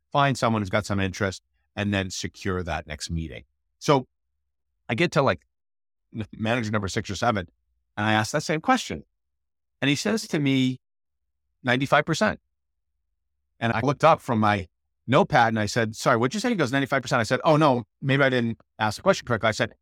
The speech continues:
"Like, for every ten meetings, your S D R set, how many of them are kept, like, the prospect shows up?" He's like, "Yeah, nine point five." <laughs> I'm like, "Okay, tell me, everyone else is, like,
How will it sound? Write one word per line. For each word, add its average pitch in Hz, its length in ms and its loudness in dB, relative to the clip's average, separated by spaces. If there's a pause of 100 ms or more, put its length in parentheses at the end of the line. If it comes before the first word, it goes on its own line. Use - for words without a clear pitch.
(440)
"Like, 131 160 -2
for 135 140 4
every 170 240 2
ten 147 360 0
meetings, 107 720 0 (640)
your 131 480 4 (480)
S 120 160 -4
D 120 140 -2
R 101 100 0
set, 131 320 0
how 127 260 2
many 123 300 0
of 110 180 0
them 104 440 0 (100)
are 101 140 -2
kept, - 320 0
like, 95 140 -6
the 87 120 -4 (580)
prospect 104 380 0
shows 85 320 -4
up?" - 140 -14 (160)
He's 107 80 -4
like, - 180 -4
"Yeah, 131 60 2 (280)
nine 117 160 0
point 120 180 0
five." 135 180 2 (920)
<laughs> - 0 -
I'm 127 240 0
like, 127 300 0
"Okay, 185 420 0 (100)
tell 165 180 4
me, 131 180 4
everyone 170 280 6
else 202 200 4
is, 131 140 -2
like, 120 180 2